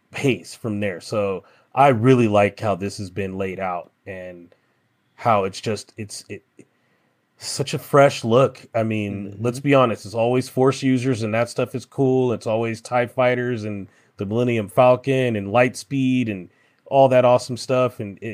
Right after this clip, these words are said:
Speaker 1: it's cool and all, but, you know, they had to build it to something. And again, like I always say, Rogue One is my favorite Star Wars movie. It had to, they, it, there's a, there's a foundation and we're just getting more of it. And yes,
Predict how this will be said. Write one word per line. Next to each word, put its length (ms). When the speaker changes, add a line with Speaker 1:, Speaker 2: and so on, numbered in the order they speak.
Speaker 1:
it's 160
cool 320
and 80
all, 160
but, 300
you 120
know, 220
they 160
had 220
to 40
build 420
it 140
to 100
something. 500
And 120
again, 380
like 200
I 60
always 300
say, 160
Rogue 260
One 240
is 100
my 160
favorite 380
Star 240
Wars 240
movie. 400
It 160
had 320
to, 160
they, 260
it, 120
there's 260
a, 80
there's 160
a 60
foundation 920
and 180
we're 60
just 240
getting 280
more 360
of 220
it. 140
And 220
yes, 400